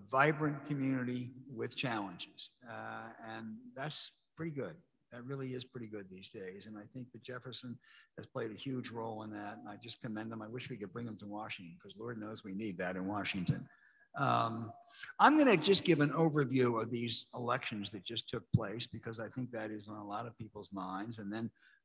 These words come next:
we'll turn to the more substantive part, uh,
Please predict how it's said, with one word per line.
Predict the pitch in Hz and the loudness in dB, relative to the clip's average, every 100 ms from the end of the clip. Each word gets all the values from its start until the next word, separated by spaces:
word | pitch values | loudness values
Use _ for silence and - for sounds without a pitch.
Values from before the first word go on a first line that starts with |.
| - | -16
we'll | |
turn | - 131 117 | -8 -6 -4
to | 107 | -4
the | |
more | 104 110 | -4 -6
substantive | 113 - 131 - 107 101 - | -4 -2 -2 -2 -2 -2 2
part, | 113 110 110 - | 2 2 -4 -10
uh, | 101 95 95 | -10 -8 -8